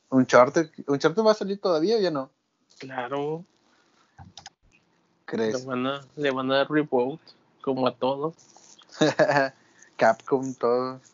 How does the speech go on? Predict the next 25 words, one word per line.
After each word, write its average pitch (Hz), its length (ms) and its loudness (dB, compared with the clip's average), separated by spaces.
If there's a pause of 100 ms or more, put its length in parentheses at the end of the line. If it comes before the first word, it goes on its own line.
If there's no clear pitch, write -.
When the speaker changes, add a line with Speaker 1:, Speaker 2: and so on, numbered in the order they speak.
(240)
Speaker 2:
Claro. 135 560 -2
Speaker 1:
Lo, 156 160 10
lo, 147 120 10
Speaker 2:
God 127 100 10
Speaker 1:
lo 123 60 12
Speaker 2:
of - 60 10
Speaker 1:
único, 185 180 10
Speaker 2:
War. 123 280 8
Speaker 1:
lo, 147 300 6
lo 143 180 2
único 180 280 2
que - 80 -4
espero 190 540 0 (440)
un, 139 200 -4
es - 160 -6
un 160 120 -6
Resident 151 380 -6
cuatro. - 400 -14 (1700)
Speaker 2:
Yo 139 120 -4
espero 156 260 0
un 147 80 0
Resident 170 300 -4
Evil 175 280 0
uno, 147 320 -6
güey. 117 240 -18